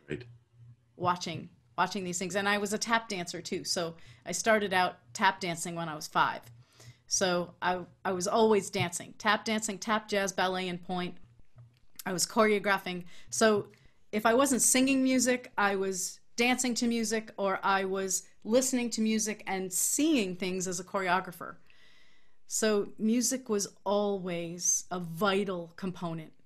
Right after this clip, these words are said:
Speaker 1: What about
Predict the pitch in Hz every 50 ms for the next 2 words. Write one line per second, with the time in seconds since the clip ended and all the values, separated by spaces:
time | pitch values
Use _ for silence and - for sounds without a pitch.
0 | - - - - - - - - - - - - - - - - - - - -
1 | - - - - - - - - - - - - - - - - - _ _ _
2 | _ _ _ _ _ _ _ _ _ _ _ _ _ _ _ _ _ _ _ _
3 | _ - 190 180 175 135 147 143 139 139 135 123 - -